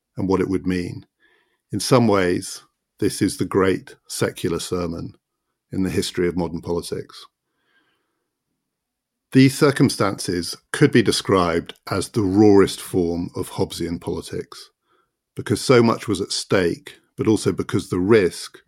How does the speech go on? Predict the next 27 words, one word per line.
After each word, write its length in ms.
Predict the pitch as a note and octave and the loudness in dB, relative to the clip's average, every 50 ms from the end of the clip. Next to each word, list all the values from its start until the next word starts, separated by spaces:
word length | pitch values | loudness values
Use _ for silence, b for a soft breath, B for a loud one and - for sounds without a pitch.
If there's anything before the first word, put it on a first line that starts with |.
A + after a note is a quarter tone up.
| _ - | _ -14
of 140 | F2+ - | -14 -12
chaos 640 | - - - G2+ F2+ F2 F2 F2 E2+ - - - - b b b b b b | -10 -6 -4 -2 -2 -2 -2 -4 -6 -8 -12 -18 -20 b b b b b b
and 160 | G2 G2 - | -6 -6 -4
unravelling 760 | - F#2+ F#2+ F#2+ F2+ F#2 F#2+ F#2 F2 E2+ E2 E2 E2 E2 - - | -4 -2 -2 -2 0 0 -2 -2 -2 -4 -6 -6 -8 -10 -10 -10
was 120 | - - | -10 -8
so 220 | - - F2+ F2 | -8 -6 -6 -6
high. 460 | D#2 - F#2+ F2+ E2+ E2 E2+ E2+ F2 - _ _ _ _ _ _ _ _ _ _ _ _ _ _ _ _ _ _ _ _ _ | -6 -6 -6 -6 -6 -6 -8 -10 -14 -18 _ _ _ _ _ _ _ _ _ _ _ _ _ _ _ _ _ _ _ _ _
Germany 420 | - - A2 A2 A2 G#2+ G#2 G#2 G2+ | 0 2 2 4 4 2 2 2 0
seemed, 600 | - - - G#2+ G#2 G#2 G2+ G#2 A2 G2+ - - _ _ | 0 0 2 2 4 4 2 0 -2 -4 -6 -10 _ _
in 140 | - A#2+ G#2 | -4 -2 0
early 260 | F#2+ F#2 F#2+ F#2 F#2+ | 0 2 2 2 2
nineteen 380 | F#2 F2+ F2+ F#2+ F#2 - - G2 | 2 2 0 0 -2 -2 -4 -4
nineteen, 640 | F2 F2 F2+ F2 - - F2+ F2+ F2 F2+ G2+ G#2 - _ _ _ _ _ _ _ _ _ _ _ _ _ | -4 -4 -4 -6 -6 -6 -6 -6 -6 -6 -8 -12 -16 _ _ _ _ _ _ _ _ _ _ _ _ _
defeated 480 | - - - - A#2+ G#2+ - - F#2 F#2 | -8 -2 2 2 2 2 2 0 0 2
in 160 | G2+ G2 F#2+ | 2 2 2
war, 460 | F#2 F#2 F#2 F2+ F2+ F#2 F#2 - - - | 4 4 4 4 4 2 0 0 -4 -4
ravaged 480 | - F#2+ G2+ G2 - G2 F#2 F2+ - | -2 0 0 2 2 2 0 0 -2
by 160 | - F2+ F2 F2 | -2 -2 -2 -2
flu, 520 | - - - F#2+ F2 F2 E2+ E2+ E2+ - - - | -4 -4 -4 -4 -2 -2 -2 -2 -4 -4 -6 -8
its 120 | - - | -10 -10
population 800 | - - - A#2+ - - A2+ F#2+ F#2+ F#2+ F#2 - - G2 F#2 F2 | -6 -6 -6 -6 -4 -2 -2 0 2 2 0 0 -2 -4 -6 -6
starving, 640 | - - - - F#2+ F#2 F2 E2+ D#2 E2+ F2 F2 F2+ - | -6 -6 -4 -2 0 0 0 -2 -2 -4 -4 -4 -6 -8
its 160 | - - - | -10 -12 -12
politicians 920 | - - - A2 F#2+ F2+ - - G#2 F#2 - - F#2 F2 F2 E2 - - - | -10 -6 -2 -2 -2 -2 -2 -4 -4 -2 -2 -4 -4 -4 -6 -6 -8 -8 -6
in 100 | G#2+ G2 | -6 -4
a 60 | F2 | -6
panic, 640 | - - - - A2 F#2 F#2 F2 F2 - - - - | -6 -8 -8 -4 -4 -2 -2 -4 -6 -10 -14 -18 -20